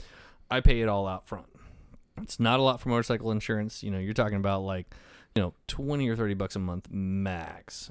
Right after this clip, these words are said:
you know, 'cause it's insurance on a motorcycle. If you crash, you usually die. They don't have to pay anything.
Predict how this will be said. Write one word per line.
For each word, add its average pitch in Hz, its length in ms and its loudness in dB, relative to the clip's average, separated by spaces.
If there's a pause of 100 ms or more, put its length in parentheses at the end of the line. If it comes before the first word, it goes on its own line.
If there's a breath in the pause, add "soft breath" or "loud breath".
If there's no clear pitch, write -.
you 110 140 -2
know, 90 140 -6
'cause 95 240 -10
it's - 200 -20
insurance 98 540 -4
on 95 80 -4
a 95 40 -4
motorcycle. 101 500 -2
If - 120 -12
you 101 140 -10 (140)
crash, 120 400 -4
you - 80 -8
usually 220 200 -6
die. 131 320 -2
They 98 120 -6
don't 104 160 -10
have 98 160 -10
to - 40 -20
pay 87 140 -6
anything. 87 360 -14